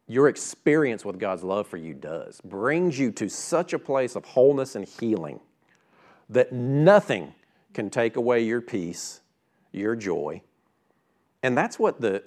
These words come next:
that's what the early apostles and, and so many martyrs that we've heard about throughout, all throughout history face these atrocious situations of being imprisoned and, and facing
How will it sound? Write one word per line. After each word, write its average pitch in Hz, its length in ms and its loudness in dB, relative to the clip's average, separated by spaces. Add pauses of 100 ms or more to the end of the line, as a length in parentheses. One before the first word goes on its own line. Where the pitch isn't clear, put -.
that's 127 220 0
what 180 220 -4
the 113 180 -2
early 113 280 0
apostles 127 560 -6
and, 104 160 -6
and 101 140 -6
so 131 320 -2
many 131 240 -2
martyrs 110 520 0
that 101 100 -2
we've 98 200 -4
heard 135 260 -2
about 95 280 -4
throughout, 104 260 0
all 101 180 -4
throughout 101 260 -4
history 85 480 -8 (400)
face 120 300 -2
these 104 200 -4
atrocious 120 640 -4
situations 95 880 -6
of 82 200 -14 (360)
being 101 240 -2
imprisoned 117 800 -2
and, 87 220 -6
and 85 200 -12
facing 101 600 -6